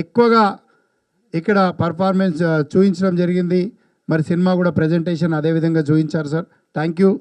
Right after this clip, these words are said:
so much. మరి ఫోటోగ్రఫీ జవహర్ రెడ్డి గారు ఇవాళ లేరు, వారు షూటింగ్లో ఉన్నారు. వారు కూడా ఏదైతే చెప్పారో మరి స్టార్టింగ్లో కొంచెం ఇబ్బంది అయినప్పటికీ కూడా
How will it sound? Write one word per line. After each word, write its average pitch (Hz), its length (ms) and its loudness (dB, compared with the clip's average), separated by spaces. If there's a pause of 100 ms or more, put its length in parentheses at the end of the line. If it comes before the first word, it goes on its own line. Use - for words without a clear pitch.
(100)
so 160 160 2
much. 185 180 -4 (720)
మరి 175 180 0 (640)
ఫోటోగ్రఫీ 190 560 4 (100)
జవహర్ 170 280 4
రెడ్డి 175 200 0
గారు 170 180 0
ఇవాళ 156 240 0
లేరు, 175 240 0
వారు 151 180 -4
షూటింగ్లో 175 420 0
ఉన్నారు. 175 240 0 (540)
వారు 151 260 -2
కూడా 190 160 4 (640)
ఏదైతే 180 360 0 (100)
చెప్పారో 196 420 4 (280)
మరి 156 160 0
స్టార్టింగ్లో 185 520 -2
కొంచెం 175 220 -2 (120)
ఇబ్బంది 180 280 0
అయినప్పటికీ 175 460 -2
కూడా 185 160 2